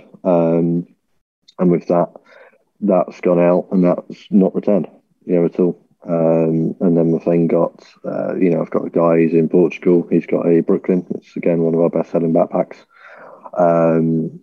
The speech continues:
I've got a guy who's in Scotland. He's got a Brooklyn with a Rainier, which is a, a shoulder bag with bike inner tube and car seatbelt, and that's for his daughter. Um, you know, I've got so many customers dotted around, you know, Europe with, with all the independent stories. I mean, the guy in Portugal is an architect.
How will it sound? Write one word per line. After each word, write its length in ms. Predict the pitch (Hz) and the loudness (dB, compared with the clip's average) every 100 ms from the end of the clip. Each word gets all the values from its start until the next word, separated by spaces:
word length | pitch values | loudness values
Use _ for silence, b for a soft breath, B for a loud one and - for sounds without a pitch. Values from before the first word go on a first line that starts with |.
| 95 | -6
I've 140 | - | -2
got 180 | 85 - | -2 -2
a 60 | |
guy 580 | 85 85 85 82 85 82 | 0 2 2 4 2 2
who's 160 | 92 85 | 0 0
in 160 | 85 82 | -2 -2
Scotland. 480 | - 90 95 90 | -4 0 2 2
He's 160 | 98 90 | 2 0
got 120 | - | -2
a 40 | - | -2
Brooklyn 540 | 92 - 92 87 - 87 | -2 0 -2 -2 -4 -2
with 100 | 85 | 0
a 60 | |
Rainier, 340 | 85 92 92 87 | 2 2 2 0
which 300 | - - 87 | -6 -6 -6
is 120 | 80 | 0
a, 380 | 85 82 82 82 | 2 2 2 -2
a 180 | - | -2
shoulder 260 | - 95 82 | -2 0 2
bag 260 | 85 82 82 | 2 0 -2
with 240 | - 82 - _ - | 0 0 -2 _ -2
bike 220 | 87 - | -2 0
inner 120 | 85 | -2
tube 220 | 80 87 82 | 0 0 0
and 120 | 78 | 0
car 160 | 87 | -2
seatbelt, 400 | 82 92 90 90 | 0 0 2 0
and 80 | 87 | 0
that's 160 | 87 85 | -2 -2
for 120 | - | -4
his 80 | - | 0
daughter. 380 | 90 85 92 - B B B B B B B - | 0 0 -2 -4 B B B B B B B 0
Um, 680 | 90 87 85 82 82 80 - _ _ _ _ _ - - | 2 2 2 0 -2 -4 -8 _ _ _ _ _ -20 -2
you 100 | 135 | 2
know, 120 | 113 | 4
I've 120 | 98 - | 2 0
got 160 | - | -4
so 240 | - 117 98 | -4 0 0
many 200 | 92 87 | 0 0
customers 440 | 101 90 92 82 | -2 -4 -2 -2
dotted 260 | - 85 80 | -2 -2 2
around, 520 | 87 87 87 85 82 - - | 2 2 2 0 -4 -10 -2
you 100 | 92 | 2
know, 80 | |
Europe 460 | 82 87 90 85 - | 2 4 4 2 2
with, 240 | 85 85 | 2 2
with 260 | 110 98 95 | 2 2 2
all 160 | 90 85 | 2 4
the 80 | |
independent 540 | 85 85 87 85 80 - | 2 0 -2 -2 -2 -2
stories. 320 | 90 87 82 | 2 2 2
I 20 | |
mean, 180 | 87 82 | 0 -2
the 60 | 82 | -2
guy 180 | 85 | -2
in 80 | 82 | 0
Portugal 440 | 90 87 - - 85 | 0 0 0 0 0
is 100 | 85 | 2
an 80 | |
architect. 580 | 87 90 - 82 85 - | 0 0 -4 -6 -6 -10